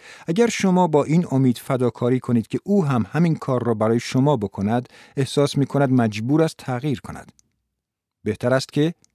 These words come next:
تمرین کنید خودتان کارها را انجام دهید و به مرد وابسته نشوید تا شما را خوشحال کند. از آنجا که مردان و زنان می‌آموزند یکدیگر را طوری حمایت کنند که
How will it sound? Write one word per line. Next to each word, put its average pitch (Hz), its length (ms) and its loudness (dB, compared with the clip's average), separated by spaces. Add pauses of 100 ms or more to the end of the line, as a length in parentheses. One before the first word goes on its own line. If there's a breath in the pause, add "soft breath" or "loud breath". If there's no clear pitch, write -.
(400)
تمرین 127 440 0
کنید 175 360 0 (240 loud breath)
خودتان 180 640 2
کارها 117 480 -2
را 120 120 2
انجام 110 440 2
دهید 107 400 -2
و 104 200 -2 (260 loud breath)
به 127 120 4
مرد 135 420 2
وابسته 117 680 0
نشوید 113 600 -2 (280 soft breath)
تا 165 120 0
شما 123 300 0
را 107 100 0
خوشحال - 460 -8
کند. - 280 -16 (1120)
از 180 160 2
آنجا 202 220 6
که 185 140 2
مردان 151 440 4
و 160 60 4
زنان 131 280 4
می‌آموزند 117 840 2
یکدیگر 123 480 2
را 131 160 2
طوری 175 340 -2
حمایت 123 460 0
کنند 110 340 0
که 104 340 -4